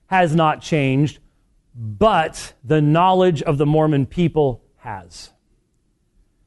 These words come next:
Honestly, in the eighties and nineties, when we were doing most of our work out in Mesa and up in, in Salt Lake City, every Mormon you talked to knew what they believed. And they wanted to defend it, and they believed it was true.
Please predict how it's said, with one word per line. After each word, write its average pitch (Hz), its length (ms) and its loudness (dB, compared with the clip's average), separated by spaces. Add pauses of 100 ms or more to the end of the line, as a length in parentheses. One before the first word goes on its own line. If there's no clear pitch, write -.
(440)
Honestly, 156 640 0 (460)
in 151 240 2
the 139 420 2
eighties 208 480 2
and 143 120 2
nineties, 165 420 0
when 147 100 2
we 156 100 2
were 151 80 2
doing 135 300 0
most 151 280 2
of 156 60 0
our 147 120 4
work 143 220 2
out 120 140 -2
in 120 80 -6
Mesa 147 320 0
and 123 120 0
up 131 140 0
in, 120 180 0 (400)
in 120 80 -10
Salt 156 220 0
Lake 135 140 0
City, 143 420 0 (520)
every 196 240 2
Mormon 185 360 2
you 170 80 2
talked 147 340 0
to 131 260 0
knew 135 160 0
what 127 120 2
they 123 80 2
believed. 104 340 -8 (1500)
And 147 120 0
they 139 80 4
wanted 143 260 2
to 123 60 -4
defend 175 340 0
it, 190 40 0
and 151 100 -4
they 147 60 2
believed 151 300 2
it 127 80 -6
was 120 140 -4
true. 101 260 -12